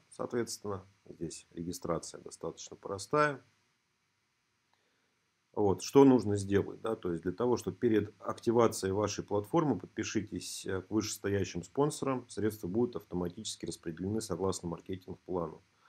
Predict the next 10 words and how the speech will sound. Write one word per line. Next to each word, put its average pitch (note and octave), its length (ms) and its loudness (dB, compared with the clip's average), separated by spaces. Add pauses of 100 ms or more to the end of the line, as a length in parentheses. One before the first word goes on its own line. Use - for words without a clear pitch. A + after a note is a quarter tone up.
(760)
Подписываемся. A#2 1000 -2 (4000)
Подписаться - 680 -6
в F#2 80 -2
ответ. F#2 480 -4 (1040)
Вот, F#2+ 440 -2
и D#3 100 4
то D3 220 6
же - 80 -2
самое, A2+ 500 4
соответственно, F#2+ 640 -4